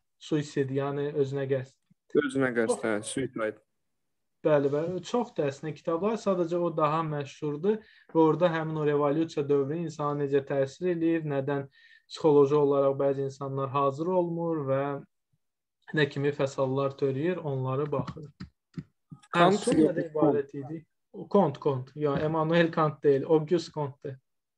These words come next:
Speaker 2: Aha, bildim.
Speaker 1: Comte-dur, bəli. Fran-, o əsl fransızdan. Aha, İlkin bəy, sizi başa düşdüm. E, Həbibə, e, Murad, sizdə də əl görürəm. Buyurun,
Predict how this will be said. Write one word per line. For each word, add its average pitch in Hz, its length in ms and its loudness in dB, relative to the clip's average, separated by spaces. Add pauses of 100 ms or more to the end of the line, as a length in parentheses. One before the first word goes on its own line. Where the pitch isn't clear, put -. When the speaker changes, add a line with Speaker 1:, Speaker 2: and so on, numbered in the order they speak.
(200)
Speaker 2:
Aha, 120 340 -2
bildim. 110 320 -4 (840)
Speaker 1:
Comte-dur, 143 340 -6
bəli. 135 320 -2
Fran-, 160 240 2
o 226 80 6
əsl 165 320 2
fransızdan. 135 680 -8 (2000)
Aha, 147 400 2 (100)
İlkin 170 320 0
bəy, 143 140 8
sizi 175 220 0
başa 175 280 2
düşdüm. 214 420 0
E, 165 80 4 (420)
Həbibə, 190 560 2
e, 160 220 -6 (200)
Murad, 143 480 2
sizdə 156 560 0
də 139 160 6
əl 131 140 0
görürəm. 143 360 2
Buyurun, 147 300 4